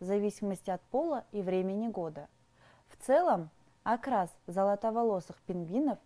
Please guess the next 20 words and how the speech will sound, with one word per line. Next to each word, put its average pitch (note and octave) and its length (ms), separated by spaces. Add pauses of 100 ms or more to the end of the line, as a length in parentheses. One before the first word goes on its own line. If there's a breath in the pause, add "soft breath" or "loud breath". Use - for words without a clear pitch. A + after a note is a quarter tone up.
(320 soft breath)
ничем F4+ 400
не F4 80
отличается C4 760
от F3+ 80
других G3 360
видов, G#3+ 380 (480 soft breath)
но G#3 120
характерной G#3+ 840
его F3+ 280
особенностью G3 880 (300 soft breath)
является F#3 720 (320 soft breath)
ярко-желтый G3 920
гребень B3+ 680
на A3+ 160
голове, A3+ 520 (460 soft breath)
который A3 680
и F#3+ 80
подарил F3+ 520
этому E3 420
виду B3 400